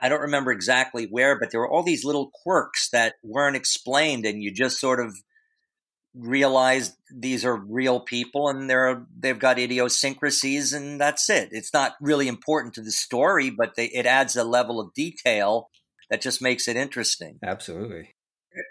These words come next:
Speaker 1: There's another interesting story around that, uh, experience. I don't know if you noticed, in the beginning, uh, the, the helicopter lands, and I greet the two, um, F B I agents, and I say, "Hi, I'm,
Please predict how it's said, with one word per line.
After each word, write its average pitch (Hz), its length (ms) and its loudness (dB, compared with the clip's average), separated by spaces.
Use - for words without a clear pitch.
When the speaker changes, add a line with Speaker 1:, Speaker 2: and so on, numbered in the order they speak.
Speaker 1:
There's 160 240 2
another 165 380 4
interesting 143 640 -4
story 123 500 0
around 113 400 2
that, 107 420 4
uh, 107 180 0
experience. 104 960 -4
I 117 100 4
don't 151 120 2
know 156 100 4
if 151 140 -2
you 120 120 -6
noticed, 113 800 0
in 147 180 -2
the 147 80 2
beginning, 120 640 0
uh, 101 360 0
the, 104 200 -4
the 104 80 2
helicopter 127 720 0
lands, 120 640 0
and 110 100 2
I 110 80 2
greet 113 560 -2
the 120 100 -2
two, 127 520 0
um, 104 360 2
F 123 240 -2
B 110 140 -2
I 131 160 4
agents, 95 800 -4
and 110 200 2
I 110 100 2
say, 113 380 0
"Hi, 127 380 2
I'm, 110 300 -2